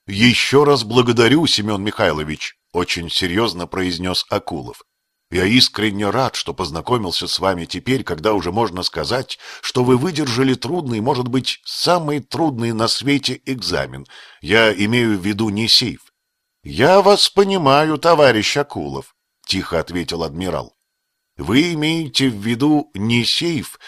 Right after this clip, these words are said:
а того, кто его открыл. Да если говорить откровенно, я начал сдавать этот экзамен давно,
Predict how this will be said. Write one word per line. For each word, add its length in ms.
а 120
того, 400
кто 280
его 480
открыл. 680
Да 80
если 440
говорить 500
откровенно, 880
я 300
начал 380
сдавать 460
этот 300
экзамен 640
давно, 600